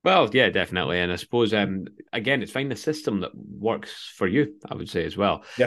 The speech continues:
Speaker 1: Um, but some of the stuff you can't <laughs> argue with. You can't argue with physics and anatomy. There's, there's no arguing with that. Um,
Speaker 2: Exactly. You can't. Yeah, it's just, I'm gonna make a top or a t-shirt for that. Don't let physics hurt your feelings.
Speaker 1: <laughs> You can't argue with physics, yeah, 'cause there's,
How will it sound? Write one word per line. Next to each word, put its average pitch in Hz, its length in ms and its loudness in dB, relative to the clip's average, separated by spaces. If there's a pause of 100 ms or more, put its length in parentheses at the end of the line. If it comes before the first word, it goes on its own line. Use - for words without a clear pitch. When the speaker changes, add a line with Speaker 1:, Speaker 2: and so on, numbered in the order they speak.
Speaker 1:
Um, 92 200 -2
but 87 120 0
some 156 240 4
of 175 80 4
the 151 80 6
stuff - 280 -2
you 107 60 -6
can't 143 240 -2
<laughs> - 0 -
argue 139 360 2
with. 80 160 -4
You 101 80 -4
can't 139 180 2
argue 147 300 2
with 107 120 -4
physics 123 360 -2
and 90 80 -6
anatomy. 90 580 -4
There's, 104 300 2
there's 113 200 4
no 135 160 6
arguing 90 360 2
with 80 100 -8
that. 80 160 -4
Um, - 60 -12 (420)
Speaker 2:
Exactly. 170 480 6
You 127 100 4
can't. 170 380 4 (160)
Yeah, 147 140 8
it's 131 420 0
just, 143 300 -4
I'm 123 80 0
gonna 135 160 6
make 113 180 4
a 98 40 -2
top - 340 -2
or 104 140 4
a 92 60 -6
t-shirt 107 560 0
for 90 80 0
that. 87 200 -2 (1600)
Don't 127 140 8
let 127 180 6
physics 131 440 4
hurt 123 200 6
your 120 140 2
feelings. 113 680 0
Speaker 1:
<laughs> - 300 -10
You 151 220 0
can't 139 340 -2
argue 95 280 -2
with 85 100 -12
physics, 104 320 -4
yeah, 147 140 6
'cause 123 160 0
there's, 139 180 4